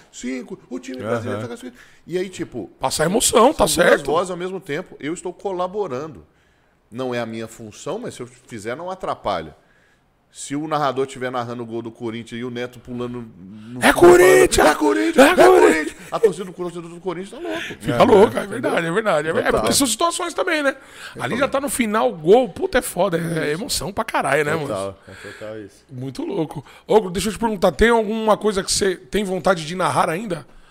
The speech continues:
Speaker 3: Não precisa ser
Speaker 1: Tudo
Speaker 3: re-,
Speaker 1: que
Speaker 3: re-,
Speaker 1: aparecer,
Speaker 3: relativo a
Speaker 1: me
Speaker 3: games.
Speaker 1: chamem.
Speaker 3: Não,
Speaker 2: Ó.
Speaker 3: mas, não.
Speaker 2: <laughs> É.
Speaker 3: Mas uma coisa que você tem vontade, que você fala, "Putz, isso daqui eu ainda vou narrar." Algum sonho?
Speaker 1: Cara, é,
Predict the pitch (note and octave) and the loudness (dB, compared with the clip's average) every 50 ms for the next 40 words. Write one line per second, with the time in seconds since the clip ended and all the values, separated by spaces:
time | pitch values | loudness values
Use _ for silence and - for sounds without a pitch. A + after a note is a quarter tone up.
0 | _ - _ _ _ _ - - - A#4 G#4 - - - A3+ G#3 F#3 F3 D#3+ C#3+ | _ -20 _ _ _ _ -12 -4 -2 -2 0 0 0 2 2 2 2 2 0 -2
1 | C3+ C3 D3 F#3 - D#3 F3+ C#3+ - D#3 E3 E3 D3 C#3+ B2+ - D3+ E3 F#3+ F3 | -4 -4 -2 0 0 0 2 0 2 2 4 4 4 2 2 2 0 0 0 0
2 | - - F3+ F3+ E3 D3 D3+ C3+ B2 - F#2+ F2+ F2 - - - - - - A2 | -2 -2 0 0 0 0 0 0 -2 -2 -4 -8 -12 -14 -20 -20 -20 -14 -8 -4
3 | A2 A#2+ D3+ D#3+ F3 F#3 F#3 E3+ F#3 A#3+ B3+ F#3+ D3+ B2 C3+ B2+ A#2+ B2 B2+ A#2+ | 0 2 4 6 6 6 6 4 4 2 2 2 2 0 -2 -4 -4 -6 -6 -6
4 | A#2+ A#2 A#2 A2 G#2+ G2 - _ _ _ _ _ _ _ C#3 C#3+ C3 - - - | -6 -8 -8 -10 -12 -14 -16 _ _ _ _ _ _ _ -6 -4 -2 -2 -2 -2
5 | - - D#3 F3+ E3+ - G3 G3 G3 - G#3 G3 F#3+ F3 - A3+ G#3+ G#3 A3 F#3+ | -4 -2 -2 -2 2 2 2 0 0 -2 -2 -4 -2 0 -2 0 0 0 -2 2
6 | - F#3+ F3 D#3 C#3+ - - D3 - D#3 C#3 B2 - D#3 C#3+ - - C#3+ C#3 - | 4 4 4 4 4 0 -4 -2 -2 -2 -2 -2 -6 -10 -12 -10 -10 -10 -8 -8
7 | D#3 D#3+ E3+ F3 F3+ F3+ E3 D3+ B2+ D3 F#3 G3 D#3+ C3 A#2+ A#2 G#2+ - _ _ | -6 -6 -4 -4 -2 -2 -2 0 0 -2 -2 -2 -2 -4 -4 -6 -8 -10 _ _
8 | _ _ _ _ _ _ _ _ _ _ _ _ _ _ _ _ B2+ C3 D3+ D3 | _ _ _ _ _ _ _ _ _ _ _ _ _ _ _ _ -18 -14 -14 -10
9 | - - C#3 C#3 C#3+ C3+ A#2 G#2 F#2+ - _ _ _ _ _ _ _ _ _ _ | -8 -8 -8 -6 -8 -8 -10 -12 -16 -20 _ _ _ _ _ _ _ _ _ _
10 | _ _ _ _ _ _ _ _ _ _ _ _ _ _ _ _ _ - - G#3+ | _ _ _ _ _ _ _ _ _ _ _ _ _ _ _ _ _ -10 -4 -2
11 | G3+ E3+ C#3+ B2+ A#2+ A2 G#2 G2 G#2 G2+ - - _ _ _ _ _ _ G2 _ | 0 2 2 2 0 0 -2 -4 -8 -14 -18 -20 _ _ _ _ _ _ _ _
12 | _ _ - - A#1 A#1 C2 | _ _ -20 -20 -20 -20 -20